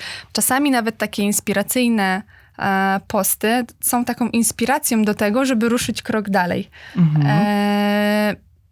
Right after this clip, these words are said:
Speaker 1: i wtedy jest, e, kobietom łatwiej, z-, jak się zrobi ten pierwszy krok, to potem kolejne, e, już idą, e,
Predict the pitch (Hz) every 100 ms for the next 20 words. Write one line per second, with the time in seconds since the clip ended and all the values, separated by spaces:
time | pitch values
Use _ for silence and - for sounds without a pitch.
0 | _ _ _ _ _ - - 233 - -
1 | _ - 285 302 233 277 277 277 254 247
2 | 254 - - - - 220 214 214 - 226
3 | 233 240 254 233 233 233 254 - - _
4 | 214 262 277 - 262 247 247 - - _
5 | 208 - - 807 807 - - 254 254 247
6 | 262 254 262 - 262 330 - - 262 247
7 | 220 226 220 220 220 208 220 - - -
8 | 208 202 202 196 - 208 185 196 196 196
9 | 196 - 190 190 190 190 190 190 190